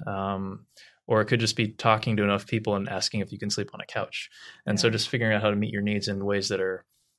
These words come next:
Speaker 1: you know, similar, but very much different vector of, of interaction, uh, because of the, like, an urban environment too.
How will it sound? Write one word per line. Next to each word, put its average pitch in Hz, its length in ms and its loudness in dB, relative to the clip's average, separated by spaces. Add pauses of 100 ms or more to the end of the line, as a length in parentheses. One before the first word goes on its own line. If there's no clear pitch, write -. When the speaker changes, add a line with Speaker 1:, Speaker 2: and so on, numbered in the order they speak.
(760)
Speaker 1:
you 123 120 -2
know, 92 140 -6
similar, 101 560 4
but 95 220 0
very 107 260 4
much 98 320 -2
different - 380 -4
vector 95 420 -2
of, 92 200 -6 (520)
of 107 140 -2
interaction, 95 760 -4
uh, 95 180 -8
because 95 420 -4
of 95 240 -10
the, 95 260 -6 (340)
like, 107 140 -6
an 95 80 -6
urban 95 240 -4
environment 95 480 -12
too. 110 220 -12